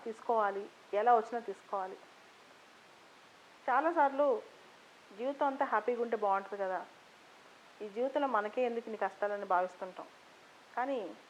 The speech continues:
ఒకటి క్వశ్చన్ చేసుకోండి, జీవితం అంతా హ్యాపీగా ఉండి, జీవితం అంతా సుఖాలే ఉంటే మనిషికి జీవితం అంటే ఏంటో తెలియదు. ఎన్నొచ్చినా సరే అదే ధైర్యంతో, మొండి పట్టుదలతో అలానే ఉంటే గనక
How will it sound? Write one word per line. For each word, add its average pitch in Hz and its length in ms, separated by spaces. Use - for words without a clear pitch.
ఒకటి 226 180
క్వశ్చన్ 226 300
చేసుకోండి, 208 420
జీవితం 254 260
అంతా 277 220
హ్యాపీగా 240 460
ఉండి, 220 300
జీవితం 226 220
అంతా 226 180
సుఖాలే 214 400
ఉంటే 196 440
మనిషికి 233 580
జీవితం 294 260
అంటే 254 200
ఏంటో 220 140
తెలియదు. 196 400
ఎన్నొచ్చినా 339 500
సరే 240 420
అదే 254 220
ధైర్యంతో, 226 600
మొండి 233 300
పట్టుదలతో 214 680
అలానే 254 340
ఉంటే 214 260
గనక 196 320